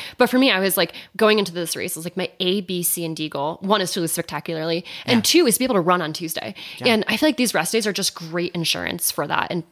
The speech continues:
Speaker 1: trusting and having faith in the body. And I feel like for me, they also help mentally as
Speaker 2: Yeah.
Speaker 1: well. Like, I can sleep at night and be in a deep state of trauma and be like, "Well, I'm resting.
Speaker 2: Yeah.
Speaker 1: I should be okay by Tuesday."
Speaker 2: <laughs> Yeah, I love it so much.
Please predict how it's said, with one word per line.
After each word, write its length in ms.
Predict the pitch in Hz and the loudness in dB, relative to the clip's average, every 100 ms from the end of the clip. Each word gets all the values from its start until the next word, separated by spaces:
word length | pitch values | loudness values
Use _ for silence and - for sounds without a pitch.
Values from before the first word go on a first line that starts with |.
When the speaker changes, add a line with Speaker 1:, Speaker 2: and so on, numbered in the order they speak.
| - | -2
Speaker 1:
trusting 480 | - 175 - 190 | 0 0 0 -2
and 80 | 170 | -4
having 360 | - 165 165 170 | -4 -2 -2 -4
faith 200 | 147 156 | -6 -8
in 80 | 160 | -8
the 60 | |
body. 300 | 143 120 202 | -6 -4 0
And 80 | 220 | 2
I 60 | 202 | 2
feel 120 | 226 | 2
like 100 | 208 | 2
for 120 | 220 | 2
me, 260 | 208 202 170 - - - | 4 4 2 -6 -16 -2
they 140 | 226 | 4
also 220 | 220 254 320 | 4 4 2
help 180 | 208 | 0
mentally 440 | 165 160 - 98 - | -2 -4 -4 -8 -6
as 100 | 180 | 0
Speaker 2:
Yeah. 100 | 151 | 2
Speaker 1:
well. 160 | 139 - | 0 0
Like, 140 | - 240 | 2 4
I 80 | 254 | 4
can 100 | 262 | 2
sleep 160 | 240 | 4
at 80 | 214 | 2
night 140 | 185 185 | 2 0
and 60 | |
be 80 | 185 | 0
in 60 | 180 | 0
a 40 | |
deep 200 | 170 175 | 0 -2
state 140 | - 160 | -2 -4
of 60 | |
trauma 300 | - 147 175 214 | -4 -2 2 2
and 100 | 196 | 2
be 80 | 185 | 2
like, 160 | 190 - _ | 0 -2 _
"Well, 100 | 370 494 - | -2 -2 2
I'm 120 | 294 | 6
resting. 360 | 285 285 165 170 | 6 4 0 4
Speaker 2:
Yeah. 180 | 180 214 | 6 6
Speaker 1:
I 40 | |
should 280 | - - 269 | 4 4 6
be 120 | 254 | 6
okay 200 | 220 214 | 6 2
by 100 | 190 | 0
Tuesday." 360 | 180 170 165 151 330 | 0 -2 -4 -2 0
Speaker 2:
<laughs> 100 | 190 | 4
Yeah, 220 | 175 110 - | 4 4 4
I 100 | 147 | 4
love 120 | 143 | 4
it 80 | 139 | 2
so 160 | 127 | 0
much. 260 | 104 90 - | -2 -4 -8